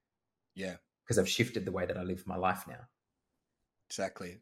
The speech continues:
Speaker 1: Because you're weaponizing your body, 'cause you realize that to make more money, to be more successful, to have a great relationship, to be a great father, you gotta be weaponized.
Speaker 2: Mm.
Speaker 1: You cannot be slow, lethargic, lazy.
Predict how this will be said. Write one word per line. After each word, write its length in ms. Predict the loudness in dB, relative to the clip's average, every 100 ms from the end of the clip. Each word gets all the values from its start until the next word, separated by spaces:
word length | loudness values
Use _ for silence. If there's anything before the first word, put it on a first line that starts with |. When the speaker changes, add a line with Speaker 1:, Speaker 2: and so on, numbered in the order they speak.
| -10
Speaker 1:
Because 280 | 0 0 2
you're 160 | 4
weaponizing 580 | 4 4 2 2 0 -2
your 100 | 0
body, 300 | 2 2 0
'cause 220 | -4 -4
you 100 | -2
realize 560 | 4 6 8 6 4 0
that 280 | 0 0 -2
to 80 | 0
make 240 | 0 2
more 100 | 0
money, 380 | 2 0 -2 -8
to 100 | -8
be 120 | -2 -2
more 160 | 0
successful, 680 | 0 0 -2 -2 -2 -4 -6 -14 -20 -6
to 80 | 2
have 160 | 2
a 60 | 4
great 220 | 2 2
relationship, 720 | 0 -2 -4 -4 -4 -4 -10
to 100 | -12
be 140 | -4 -2
a 40 |
great 220 | 2 0
father, 460 | 2 0 2 -2 -4 _ -20 -14
you 60 | -2
gotta 180 | 0 0
be 80 | 0
weaponized. 640 | 0 0 -6 -6 -12 -16 _ _
Speaker 2:
Mm. 280 | 4 4 4
Speaker 1:
You 80 | -2
cannot 340 | 0 2 2 2
be 80 | 2
slow, 500 | 2 2 2 0 -6 -10
lethargic, 680 | -6 0 0 2 -4 -6 -12 -2
lazy. 480 | -2 0 -4 -6